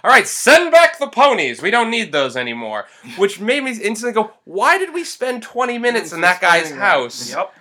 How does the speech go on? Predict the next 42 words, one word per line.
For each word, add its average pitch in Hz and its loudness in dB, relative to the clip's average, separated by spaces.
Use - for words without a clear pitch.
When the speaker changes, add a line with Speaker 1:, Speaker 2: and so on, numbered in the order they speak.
Speaker 1:
Why 214 4
didn't 302 -4
we 254 -4
just 214 -10
cut 233 -4
to 214 -8
them 196 0
at 170 -4
the 160 -4
woods, 165 -10
you 131 -8
know? 151 0
Speaker 3:
I'm 156 -4
Speaker 1:
Unless 285 0
that 262 0
guy 214 -2
is 175 -4
going 165 -4
to 147 -4
come 165 -10
back 165 0
Speaker 3:
That 143 -6
Speaker 1:
later 156 -2
and 131 -6
have 143 -8
some 139 -8
crucial 147 -12
role 131 -4
as 113 -8
bear 120 -10
creature 117 -8
Speaker 3:
I - -2
Speaker 1:
who - -6
Speaker 3:
wouldn't, 220 -6
I 190 2
wouldn't 220 -2
be 196 -10
shocked 139 -4
if 120 -18
that 123 -12
did 127 -14
occur. 117 -16